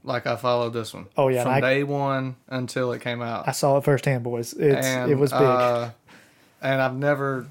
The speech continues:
Speaker 1: and I spent so much money on merchandise that now, I, if I would've just waited, I coulda got it at a significantly cheaper <laughs> price. You
Speaker 2: Oh,
Speaker 1: know,
Speaker 2: yeah.
Speaker 1: like the Morpher and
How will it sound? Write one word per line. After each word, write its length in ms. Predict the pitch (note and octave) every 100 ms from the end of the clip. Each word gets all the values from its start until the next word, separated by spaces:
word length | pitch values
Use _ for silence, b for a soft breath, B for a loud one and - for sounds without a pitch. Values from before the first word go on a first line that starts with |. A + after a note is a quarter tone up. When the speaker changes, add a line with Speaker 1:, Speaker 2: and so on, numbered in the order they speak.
| -
Speaker 1:
and 220 | C3+ B2+
I 80 | B2+
spent 260 | B2+ C3 A#2+
so 140 | C3+
much 260 | B2+ A#2+ -
money 220 | B2 A#2
on 80 | A#2
merchandise 760 | C3+ C#3 B2+ A#2 A2 A2 A2 -
that 300 | B2+ A2+ A#2 _ _ _ _ _ _ _ _
now, 400 | A#2+ B2 C3 B2 A#2
I, 220 | A2+ A#2+ -
if 160 | B2
I 80 | B2+
would've 200 | C3 B2+
just 180 | B2+ -
waited, 360 | C3 D3 B2 A#2+
I 80 |
coulda 240 | A#2 B2+ A#2
got 260 | A#2+ A#2
it 60 | A#2
at 100 | A#2
a 100 | A#2
significantly 720 | - C3 C3+ D#3 C#3+ C#3 B2
cheaper 340 | A2+ C3+ C3 A#2
<laughs> 0 |
price. 500 | C3 B2 C3 A2 - B B B B B
You 100 | -
Speaker 2:
Oh, 40 | D#3
Speaker 1:
know, 100 | C#3
Speaker 2:
yeah. 120 | C3+
Speaker 1:
like 220 | B2+ B2+
the 100 | C3
Morpher 640 | A#2+ A#2+ B2 A#2+ B2+ B2+ B2+
and 340 | A#2+ A#2 A2